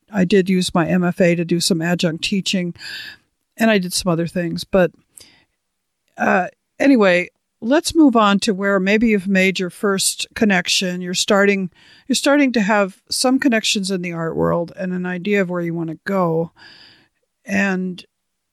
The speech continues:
I think then it is very important to, to be somewhat discerning in what you're doing, because there will be a lot of, frankly, there are a lot of opportunities,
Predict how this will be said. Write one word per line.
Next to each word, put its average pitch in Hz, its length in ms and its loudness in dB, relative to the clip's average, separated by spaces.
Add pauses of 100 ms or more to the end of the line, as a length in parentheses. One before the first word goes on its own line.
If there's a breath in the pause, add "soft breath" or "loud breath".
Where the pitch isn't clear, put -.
(140)
I 220 160 -2
think 269 420 0
then 208 380 0
it 202 200 0
is 220 320 -2
very 240 320 0
important 202 580 -2
to, 180 440 -6 (1500 soft breath)
to 247 120 -4
be 247 160 -2
somewhat 269 340 2
discerning 202 600 -2
in 185 120 -6
what 180 200 -4
you're 175 200 -4
doing, 175 640 -2
because 185 640 -4
there 226 200 -2
will 262 120 2
be 285 140 4
a 240 80 6
lot 202 320 2
of, 180 260 -2 (560 soft breath)
frankly, 285 420 2
there 220 140 2
are 214 40 4
a 208 40 2
lot 185 280 2
of 208 120 0
opportunities, 175 920 -6